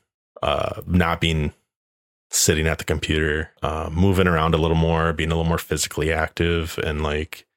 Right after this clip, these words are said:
something tangible in your hand versus something that's just mostly digital on a screen, which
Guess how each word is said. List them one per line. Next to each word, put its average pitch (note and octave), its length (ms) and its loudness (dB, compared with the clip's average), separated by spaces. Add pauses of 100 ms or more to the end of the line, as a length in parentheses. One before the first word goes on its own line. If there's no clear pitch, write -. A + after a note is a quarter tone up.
(320)
something E2+ 320 2
tangible F2 460 0
in G2 80 4
your F#2 80 2
hand G2 200 2
versus D2+ 300 0
something - 240 -2
that's D2 220 -2
just - 220 -2
mostly D2+ 260 -2
digital C#2+ 380 -2
on C2 180 -4
a C#2 60 -4
screen, - 480 -4
which - 340 -4